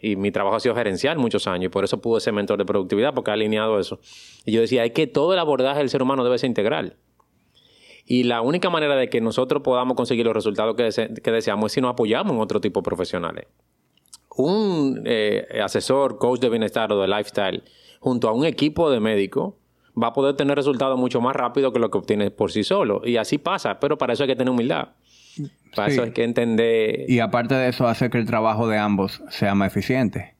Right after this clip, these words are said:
Speaker 1: Así es.
Speaker 2: Porque créeme que el sueño de todo médico es poder tener comunicación con el coach.
Speaker 1: Sí, sí.
Speaker 2: Porque ¿cuál es el miedo?
Speaker 1: <laughs> Claro.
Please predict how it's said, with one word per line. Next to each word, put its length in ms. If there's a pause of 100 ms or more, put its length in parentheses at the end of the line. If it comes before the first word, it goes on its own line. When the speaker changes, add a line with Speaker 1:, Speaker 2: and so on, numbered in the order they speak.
(120)
Speaker 1:
Así 220
es. 180
Speaker 2:
Porque 360
créeme 440
que 100
el 120
sueño 360
de 100
todo 320
médico 560 (140)
es 460 (560)
poder 360
tener 280
comunicación 920 (220)
con 180
el 140
coach. 420 (100)
Speaker 1:
Sí, 240
sí. 280 (480)
Speaker 2:
Porque 260
¿cuál 220
es 80
el 80
miedo? 520
Speaker 1:
<laughs> 120
Claro. 340